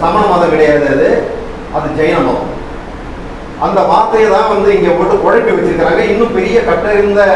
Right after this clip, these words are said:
அறிவாளிகள், அஹ், நிறைய படித்தவர்கள் வந்து இன்னும் குழம்பிக்கிட்டு இருக்கிறாங்க.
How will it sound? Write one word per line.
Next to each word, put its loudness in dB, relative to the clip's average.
அறிவாளிகள், 2
அஹ், 0
நிறைய 2
படித்தவர்கள் 2
வந்து 0
இன்னும் 0
குழம்பிக்கிட்டு 2
இருக்கிறாங்க. -2